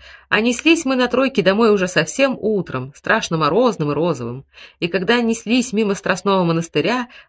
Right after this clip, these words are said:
показалось из-за крыш ледяное красное солнце, из колокольни сорвался первый, самый как будто тяжкий и великолепный удар, потрясший всю морозную Москву.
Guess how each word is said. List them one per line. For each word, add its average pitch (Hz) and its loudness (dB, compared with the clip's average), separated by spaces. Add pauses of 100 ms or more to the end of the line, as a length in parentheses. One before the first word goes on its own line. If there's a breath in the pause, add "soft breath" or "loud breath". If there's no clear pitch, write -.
показалось 247 -2
из-за 185 0
крыш 226 -4
ледяное 185 0
красное 202 -2
солнце, 190 -2
из 147 -4
колокольни 233 0
сорвался 170 -4
первый, 202 -4 (320 loud breath)
самый 226 0
как 208 -2
будто 190 -4
тяжкий 247 -2
и - -4
великолепный 165 0
удар, 143 0
потрясший 147 -2
всю 240 -4
морозную 147 0
Москву. 127 -10